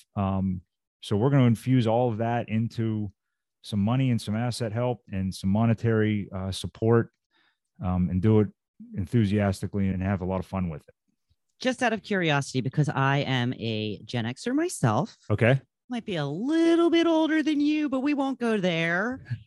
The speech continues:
Speaker 2: Um, favorite all-time eighties music, mus-, uh, movie, that is, and bonus points if it's a John Hughes movie.
Speaker 1: Um,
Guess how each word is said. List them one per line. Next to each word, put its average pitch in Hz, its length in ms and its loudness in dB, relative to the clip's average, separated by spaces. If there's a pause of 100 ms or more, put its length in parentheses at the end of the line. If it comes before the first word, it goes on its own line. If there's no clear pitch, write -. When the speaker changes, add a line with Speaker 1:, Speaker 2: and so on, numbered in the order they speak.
(160)
Speaker 2:
Um, 170 320 -2 (160)
favorite 254 760 2
all-time 185 880 2
eighties 160 460 -2
music, 151 500 -2 (100)
mus-, 156 420 0
uh, 143 220 2
movie, 220 440 2
that 143 160 0
is, 135 260 -4
and 156 420 0 (160)
bonus 285 440 0
points 135 580 -2
if 147 240 0
it's 147 160 -4
a 139 60 -4
John 123 220 -2
Hughes 107 260 -8
movie. - 240 -16 (720)
Speaker 1:
Um, 127 440 8